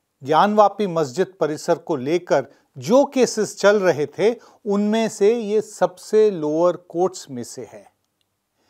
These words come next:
अदालत ने वास्तव में अंजुमन इंतजामिया मस्जिद वाराणसी द्वारा दायर एक याचिका खारिज कर दिया।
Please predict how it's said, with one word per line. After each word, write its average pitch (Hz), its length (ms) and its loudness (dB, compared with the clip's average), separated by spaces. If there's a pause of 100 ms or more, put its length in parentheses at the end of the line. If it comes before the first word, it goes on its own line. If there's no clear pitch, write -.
(400)
अदालत 196 540 4
ने 147 280 -6 (300)
वास्तव 220 540 4
में 123 260 -10 (400)
अंजुमन 226 640 0
इंतजामिया 180 840 -2
मस्जिद 143 580 -4
वाराणसी 165 640 0
द्वारा 135 480 0 (320)
दायर 175 600 2
एक 196 260 0 (160)
याचिका 165 640 0
खारिज 117 480 -6
कर - 160 -12
दिया। 98 360 -18